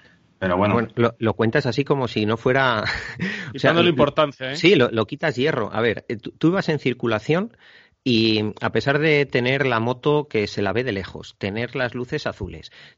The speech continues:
Speaker 2: tener vuestros chalecos fluorescentes amarillos que se ven,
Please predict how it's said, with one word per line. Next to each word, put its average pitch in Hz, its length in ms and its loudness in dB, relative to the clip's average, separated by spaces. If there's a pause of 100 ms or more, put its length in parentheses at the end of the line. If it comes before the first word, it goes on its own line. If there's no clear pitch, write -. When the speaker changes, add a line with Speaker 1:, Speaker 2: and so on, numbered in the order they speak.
Speaker 2:
tener 120 340 -2
vuestros 127 680 0
chalecos 123 600 -2
fluorescentes 120 680 -4
amarillos 120 500 -4
que 107 140 -4
se 101 160 -6
ven, 127 340 0